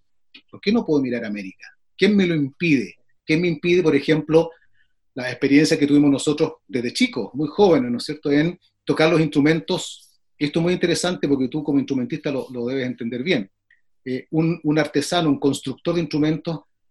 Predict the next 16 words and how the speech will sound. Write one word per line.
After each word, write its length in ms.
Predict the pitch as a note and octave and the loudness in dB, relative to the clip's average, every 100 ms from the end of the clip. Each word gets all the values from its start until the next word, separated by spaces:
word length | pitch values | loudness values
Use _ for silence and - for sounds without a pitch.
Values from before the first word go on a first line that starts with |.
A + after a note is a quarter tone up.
| _ _ _ _ | _ _ _ _
no 120 | D#3+ | 0
le 80 | G#3 | 0
importa 400 | G3 D#3+ D#3+ G#3 | 2 2 2 0
si 200 | - E3 | 0 -2
es 100 | E3 | 0
finlandés, 680 | F3+ D#3 C3+ A#2+ B2+ D#3+ D#3 | 0 2 2 2 2 0 0
si 80 | C#3+ | -4
es 120 | - | -4
chino, 300 | - E3 F3+ | -4 -4 -4
es 80 | E3 | -4
japonés, 540 | D#3+ C#3 C3+ F3 - | -4 -4 -2 -2 -4
si 120 | - | -8
toca 220 | A#2+ E3 F3+ | -6 -4 -2
el 60 | |
instrumento 500 | E3 D3 D#3 D#3 D3+ | -2 -2 -2 0 2
bien, 340 | C3+ D#3 G3 | 4 2 2